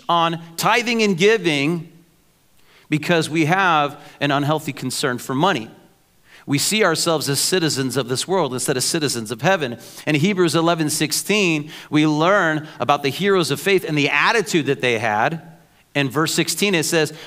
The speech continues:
"But they were looking for a better place, a heavenly homeland. That is why God is not ashamed to be called their God, for he has prepared a city for them." And so what we see here is what we trade in, anything we give,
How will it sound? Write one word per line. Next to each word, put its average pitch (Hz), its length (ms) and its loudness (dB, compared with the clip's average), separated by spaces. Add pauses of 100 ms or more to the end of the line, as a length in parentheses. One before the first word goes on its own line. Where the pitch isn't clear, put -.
"But 143 280 -2
they 202 180 4
were 185 220 -2
looking 190 480 0
for 156 180 -2
a 139 80 2
better 185 240 2
place, 98 720 -6 (340)
a 123 140 0
heavenly 160 400 0
homeland. 101 640 -6 (380)
That 165 180 4
is 175 100 0
why 175 180 2
God 165 220 2
is 147 120 -2
not 170 160 2
ashamed 180 420 0
to 165 100 -4
be 139 140 -4
called 180 400 0
their 135 140 -2
God, 107 520 -6 (580)
for 160 160 0
he 160 140 4
has 165 200 2
prepared 139 440 -4
a 131 40 -2
city 131 340 -2
for 117 160 -10
them." 95 380 -8 (760)
And 135 100 -6
so 180 140 2
what 175 180 2
we 185 80 2
see 240 300 0
here 175 200 2
is 131 120 -4
what 180 140 -2
we 170 120 -2
trade 202 440 0
in, 139 580 -2
anything 226 520 0
we 208 160 2
give, 143 540 -2